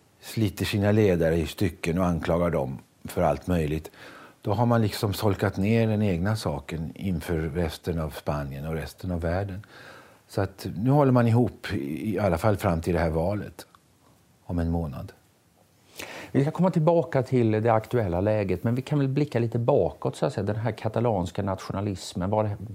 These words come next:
Speaker 2: var hämtar den sina rötter? Hur gammal är den?
Speaker 1: Alltså den,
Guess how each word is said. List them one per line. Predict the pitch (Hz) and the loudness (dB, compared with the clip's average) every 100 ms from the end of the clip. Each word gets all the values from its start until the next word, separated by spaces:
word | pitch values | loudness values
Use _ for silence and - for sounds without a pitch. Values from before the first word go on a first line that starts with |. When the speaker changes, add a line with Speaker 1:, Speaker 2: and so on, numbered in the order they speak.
| 110 - | -12 -6
Speaker 2:
var | 117 | -4
hämtar | 113 127 120 | 0 -2 0
den | 98 101 | -2 -2
sina | 110 104 | -2 -2
rötter? | 104 95 - _ 95 | -2 -4 -6 _ -4
Hur | 92 | -2
gammal | 113 110 110 107 | 0 0 0 0
är | 107 85 80 | 0 -2 -2
den? | 92 127 156 - _ _ _ - - - - | -4 -4 -8 -12 _ _ _ -20 -20 -20 -4
Speaker 1:
Alltså | 98 - | -2 0
den, | 104 101 90 | 2 2 0